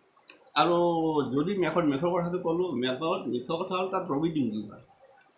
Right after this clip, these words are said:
গতিকে ৰবি তুংগী হৈ থাকে। গতিকে যদি কোৱা আছে যদি আপোনাৰ মেষ ৰাশি,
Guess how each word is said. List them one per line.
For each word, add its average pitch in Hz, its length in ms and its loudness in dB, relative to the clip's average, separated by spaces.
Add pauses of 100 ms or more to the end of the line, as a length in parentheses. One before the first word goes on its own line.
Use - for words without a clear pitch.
(240)
গতিকে 139 160 2
ৰবি 135 280 4
তুংগী 165 400 2
হৈ 143 140 2
থাকে। 139 320 -10 (260)
গতিকে 147 340 -2 (560)
যদি 127 440 -2 (600)
কোৱা 151 160 4
আছে 185 300 0 (280)
যদি 127 380 2 (300)
আপোনাৰ 165 560 0 (720)
মেষ 160 240 2
ৰাশি, 185 340 -4